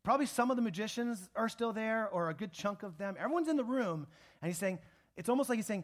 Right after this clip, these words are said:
"And none of these fools, none of these people can do this. Like, I've had this dream, and none of them, no one who can interpret it. There's no one who can interpret it. I have heard it said,"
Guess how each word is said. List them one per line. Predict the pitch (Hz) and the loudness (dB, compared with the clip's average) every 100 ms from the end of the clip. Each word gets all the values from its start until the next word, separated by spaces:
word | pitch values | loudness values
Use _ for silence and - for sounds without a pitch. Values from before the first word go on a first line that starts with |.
| - | -4
"And | 202 208 214 | 2 6 8
none | 330 427 | 8 6
of | 370 | 6
these | 339 311 | 8 6
fools, | - - 349 285 185 185 208 - _ | 4 6 8 8 6 0 -6 -12 _
none | 214 339 | 4 6
of | 370 | 6
these | 320 | 6
people | - 339 320 254 | 8 8 8 6
can | - 240 | 4 4
do | 202 254 262 | 6 6 6
this. | 196 - - | 2 -4 -4
Like, | 175 - - | -6 -6 -4
I've | - 269 254 | 4 6 8
had | 285 330 | 6 6
this | 330 254 | 4 -2
dream, | - 240 196 - - | -2 -4 -4 -8 0
and | 254 240 233 | 4 4 4
none | 302 381 | 4 4
of | 370 240 | 2 0
them, | 190 147 - - _ _ _ - | -4 -4 -6 -20 _ _ _ 0
no | 226 311 403 | 4 6 6
one | 370 240 175 135 - - | 4 2 0 -6 -14 -4
who | 233 | -2
can | - 220 | 0 -2
interpret | 208 - 214 170 | -2 -2 -4 -6
it. | 123 - | -10 -2
There's | 202 226 | 0 2
no | 254 302 339 | 2 4 4
one | 349 277 208 | 4 2 2
who | 190 | -2
can | 190 185 | -4 -6
interpret | 170 190 180 117 | -4 -6 -6 -10
it. | - - _ _ | -12 -20 _ _
I | 139 165 | -2 0
have | 208 170 | 0 -2
heard | - 277 285 160 | -8 -6 -4 -6
it | 123 | -10
said," | - - 240 - | -12 -8 -8 -8